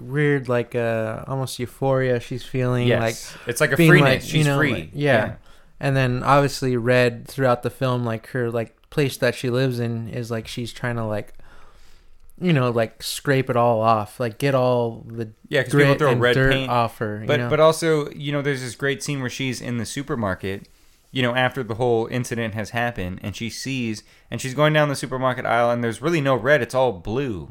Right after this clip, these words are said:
Speaker 2: the, the whole aisle. And she sees someone turn down the aisle, and it's a mother that obviously, you know, you, you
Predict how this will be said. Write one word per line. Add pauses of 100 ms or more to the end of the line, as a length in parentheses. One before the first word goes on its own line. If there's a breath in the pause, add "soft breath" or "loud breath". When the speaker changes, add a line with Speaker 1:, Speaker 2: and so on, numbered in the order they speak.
(160)
Speaker 2:
the,
the
whole
aisle. (500 soft breath)
And
she
sees
someone
turn
down
the
aisle, (600 soft breath)
and
it's
a
mother
that
obviously,
you
know,
you,
you